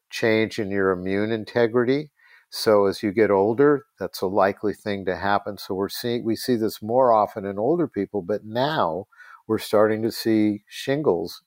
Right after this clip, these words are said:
in a younger age group. The virus itself hides out in one nerve root on one side of the body. So early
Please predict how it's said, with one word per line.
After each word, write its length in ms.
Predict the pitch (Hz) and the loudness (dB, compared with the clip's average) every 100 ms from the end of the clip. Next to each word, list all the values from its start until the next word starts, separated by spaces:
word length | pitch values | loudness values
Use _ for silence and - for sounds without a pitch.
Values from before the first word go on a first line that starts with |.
| - | -12
in 100 | 110 | -8
a 40 | |
younger 460 | 117 123 170 147 80 | -2 -2 0 -2 -4
age 240 | 73 71 _ | -8 -16 _
group. 220 | 73 - _ _ _ | -18 -18 _ _ _
The 100 | 113 | -12
virus 600 | 95 117 135 151 107 - | -2 2 4 2 -2 -8
itself 720 | 101 - 170 185 95 90 - _ _ | -14 -8 -4 -2 -2 -4 -14 _ _
hides 520 | - 135 135 123 - | -4 0 0 -2 -4
out 340 | 143 127 90 - | -2 0 -2 -6
in 200 | 123 113 | -10 -6
one 300 | 120 131 127 | -2 -2 -2
nerve 320 | 131 143 110 | 0 0 0
root 280 | 98 95 101 | -2 -2 -4
on 200 | 113 104 | -8 -6
one 240 | 110 113 113 | -4 -4 -4
side 320 | - 113 107 | 0 2 2
of 80 | 98 | -2
the 80 | 98 | 0
body. 400 | 113 95 80 76 | 2 2 0 -6
So 420 | - 107 101 98 _ _ _ - | -8 -4 -2 -4 _ _ _ 2
early 540 | 143 151 143 123 110 | 6 6 4 2 -4